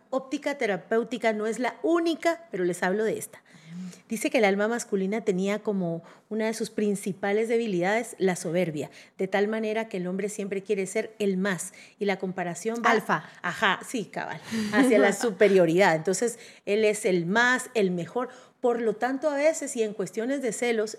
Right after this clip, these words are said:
Speaker 1: ellos reaccionan diferente porque no es como,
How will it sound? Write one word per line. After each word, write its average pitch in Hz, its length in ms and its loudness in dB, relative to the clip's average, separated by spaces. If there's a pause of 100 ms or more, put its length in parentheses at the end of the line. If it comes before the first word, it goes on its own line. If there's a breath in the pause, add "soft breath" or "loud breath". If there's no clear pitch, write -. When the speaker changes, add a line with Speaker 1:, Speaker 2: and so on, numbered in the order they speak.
Speaker 1:
ellos 247 500 2
reaccionan 208 460 -2
diferente 302 680 2 (340 loud breath)
porque 220 280 2
no 202 160 0
es 214 160 -2
como, 226 640 0